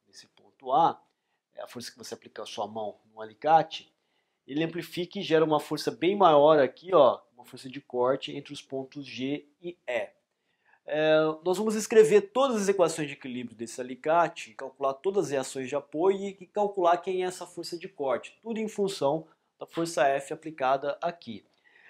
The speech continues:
É, esse alicate, ele é composto por, é, por elementos de corpo rígido, então ele é composto por uma parte A, C, D, G, uma parte B, C e uma parte H,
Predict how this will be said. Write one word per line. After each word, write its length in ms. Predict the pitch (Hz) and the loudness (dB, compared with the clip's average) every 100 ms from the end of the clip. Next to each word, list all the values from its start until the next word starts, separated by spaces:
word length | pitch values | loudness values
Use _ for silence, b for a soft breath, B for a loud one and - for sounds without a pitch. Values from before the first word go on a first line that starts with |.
| b _ | b _
É, 360 | 160 165 165 - _ | 0 0 0 -4 _
esse 180 | 220 220 | -4 4
alicate, 840 | 240 202 - 180 214 - - 117 - | 4 4 8 12 12 8 -4 -8 -14
ele 160 | 147 160 | -4 -4
é 60 | |
composto 840 | 160 175 156 - 156 180 - 120 110 _ _ _ | -4 -8 -8 -4 0 0 -2 -18 -20 _ _ _
por, 240 | _ 143 131 | _ -10 -10
é, 180 | - 117 | -14 -14
por 160 | - 143 | -12 -4
elementos 400 | 139 131 147 151 | -2 0 -2 -6
de 100 | 120 | -14
corpo 320 | - 120 196 | -14 -10 -10
rígido, 400 | 131 170 165 123 | -6 -6 -8 -10
então 220 | 120 139 | -6 -4
ele 80 | 127 | -2
é 60 | 123 | -4
composto 440 | 123 - 120 - | -12 -12 -14 -12
por 80 | 127 | -6
uma 160 | 120 | -6
parte 460 | 117 120 110 - - _ | -4 -4 -4 -8 -20 _
A, 320 | 160 147 110 - | 4 6 4 -2
C, 580 | - - 139 139 117 - _ | -14 -10 -8 -6 -8 -12 _
D, 400 | 120 120 107 98 | -6 -6 -8 -16
G, 460 | - - 143 180 - _ _ b - | -16 -6 -2 -2 -4 _ _ b -6
uma 240 | 151 139 | 2 2
parte 500 | - 135 120 - 117 | 4 0 0 -2 -14
B, 320 | 104 156 156 | -2 4 4
C 480 | 156 - 135 175 185 b b _ | 2 -6 -4 -2 -4 b b _
e 80 | 185 | -4
uma 160 | 185 170 | -2 0
parte 580 | - 147 151 - 143 _ | 4 4 2 -4 -14 _
H, 540 | 131 131 139 160 170 | -8 -2 4 4 4